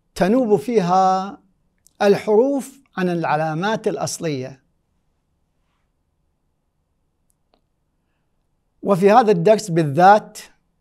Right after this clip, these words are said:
نتعرف على علامات إعراب المثنى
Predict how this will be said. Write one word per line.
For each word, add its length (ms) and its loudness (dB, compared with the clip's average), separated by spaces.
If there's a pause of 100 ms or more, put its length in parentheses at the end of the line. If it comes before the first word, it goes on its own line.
(1080)
نتعرف 1000 -2 (1600)
على 800 2 (1080)
علامات 1000 0
إعراب 800 0
المثنى 1040 -2